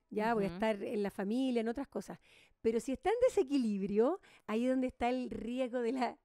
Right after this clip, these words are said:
Speaker 1: infidelidad.
Speaker 2: Pero ¿cómo sabemos si está en
Speaker 1: Por ejemplo, las
Speaker 2: desequilibrio?
Speaker 1: personas que nacieron en junio, ¿ya?
Speaker 2: Oh.
Speaker 1: Por ejemplo, las personas que si sumas el día más el mes de nacimiento, o sea, es decir, el día de nacimiento más el mes de nacimiento, suma igual seis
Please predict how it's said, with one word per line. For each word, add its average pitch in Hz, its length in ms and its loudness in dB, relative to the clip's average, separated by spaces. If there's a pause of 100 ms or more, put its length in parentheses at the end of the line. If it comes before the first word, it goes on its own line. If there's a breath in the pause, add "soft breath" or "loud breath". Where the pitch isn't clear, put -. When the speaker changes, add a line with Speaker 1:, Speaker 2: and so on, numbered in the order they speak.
(200)
Speaker 1:
infidelidad. 226 1120 -2
Speaker 2:
Pero 233 160 2
¿cómo 302 160 2
sabemos 262 300 -2
si 240 80 -10
está 214 140 -8
en 220 40 -4
Speaker 1:
Por 240 120 4
ejemplo, 254 180 0
las 339 160 2
Speaker 2:
desequilibrio? - 0 -
Speaker 1:
personas 294 320 -2
que 277 80 -6
nacieron 262 320 -6
en 247 80 -10
junio, 190 560 -8 (1120)
¿ya? 202 320 -4
Speaker 2:
Oh. 143 340 -14 (320 loud breath)
Speaker 1:
Por 208 120 -2
ejemplo, 277 260 0
las 294 120 0
personas 262 360 -4
que 247 120 -8
si 220 120 -10
sumas 262 300 -4
el 247 180 -4
día 262 280 -2
más 196 240 -6
el 190 100 -4
mes 214 180 -4
de 262 60 -4
nacimiento, 262 480 -4
o - 20 -16
sea, - 160 -16
es 160 120 -18
decir, - 280 -10
el 185 200 -10
día 262 240 0
de 294 60 -2
nacimiento 262 560 -6
más 175 220 -8
el 180 100 -6
mes 202 160 -4
de 240 60 -6
nacimiento, 269 640 -6 (640 soft breath)
suma 254 360 -4
igual 240 420 -2
seis 277 640 -4